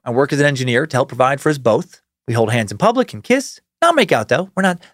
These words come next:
that type of pro P D A couple. We're making life for ourselves despite what society says we should be doing.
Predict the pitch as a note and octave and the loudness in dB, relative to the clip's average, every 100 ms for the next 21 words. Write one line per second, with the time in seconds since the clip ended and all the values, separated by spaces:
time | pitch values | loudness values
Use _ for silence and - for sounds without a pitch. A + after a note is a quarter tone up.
0 | - E3+ - D#3 B2 - C#3 A#2+ - C3 | 0 0 2 -2 -2 -4 -2 -2 -2 -4
1 | A#2+ G#2 - G2+ F3 _ _ _ - - | -2 -2 -4 -6 -8 _ _ _ -20 -20
2 | _ - E3+ B3 A#3 A#3+ B3+ G3+ F3+ - | _ -2 2 4 4 4 4 2 2 2
3 | F#3 G3 D#3+ - F#3 F#3+ F3 C#3+ E3 E3 | 2 2 -2 2 2 2 -2 -4 -2 0
4 | F3+ E3 D#3+ D3+ C#3 - C3+ C3 A#2 F2+ | 0 2 0 2 0 0 0 2 0 -2